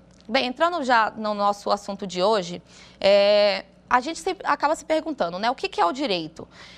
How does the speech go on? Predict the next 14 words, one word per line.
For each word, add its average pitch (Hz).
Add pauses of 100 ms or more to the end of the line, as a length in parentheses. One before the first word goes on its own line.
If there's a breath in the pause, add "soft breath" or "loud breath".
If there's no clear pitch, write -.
(140 loud breath)
Bem, 254
se 214
a 285
gente 392
parar 254
pra 233
pensar, 202
o 226
direito 269
ele 254
sempre 381
existiu 262
na 254
sociedade. 214